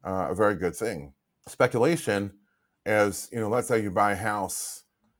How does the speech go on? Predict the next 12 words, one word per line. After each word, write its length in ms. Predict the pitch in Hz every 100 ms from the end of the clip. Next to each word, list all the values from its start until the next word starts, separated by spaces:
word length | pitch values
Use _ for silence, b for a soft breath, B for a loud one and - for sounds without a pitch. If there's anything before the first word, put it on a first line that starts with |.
| _
uh, 340 | 95 95 92 90
or 120 | 92
let's 180 | 95 101
say 100 | 101
your 120 | 87
parents 340 | 85 107 98 92
or 60 |
grandparents 480 | 82 113 110 95 87
bought 200 | - 95
a 40 |
house 340 | 90 90 90 -
in, 240 | 92 95